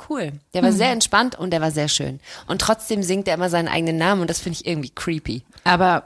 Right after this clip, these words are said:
Speaker 2: können wir uns jetzt Jason Derulo als Freund vorstellen?
Speaker 1: Nee, ich nicht. Also als Kumpel.
Speaker 2: Also
Speaker 1: Wobei
Speaker 2: nicht
Speaker 1: auch
Speaker 2: als
Speaker 1: sein
Speaker 2: dein. Ich, ich glaub, als irgendwem.
Speaker 1: Nee, ich glaub, sie meint das schon beziehungsmäßig.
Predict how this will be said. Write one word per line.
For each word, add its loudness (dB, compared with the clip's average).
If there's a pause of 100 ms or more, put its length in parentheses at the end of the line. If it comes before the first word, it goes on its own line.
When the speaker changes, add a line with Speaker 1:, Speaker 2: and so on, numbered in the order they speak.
Speaker 2:
können 4
wir 2
uns 0
jetzt -2
Jason 2
Derulo 2
als 0
Freund 2
vorstellen? 2
Speaker 1:
Nee, -2 (160)
ich -10
nicht. -14 (200)
Also 2
als 2
Kumpel. 0 (340)
Speaker 2:
Also 6
Speaker 1:
Wobei 8
Speaker 2:
nicht 6
Speaker 1:
auch 4
Speaker 2:
als -2
Speaker 1:
sein 0
Speaker 2:
dein. 4
Ich, -4 (120)
ich -10
glaub, -10
als -14
irgendwem. -8
Speaker 1:
Nee, -6
ich -12
glaub, -4
sie -6
meint -2
das -2
schon -6
beziehungsmäßig. -8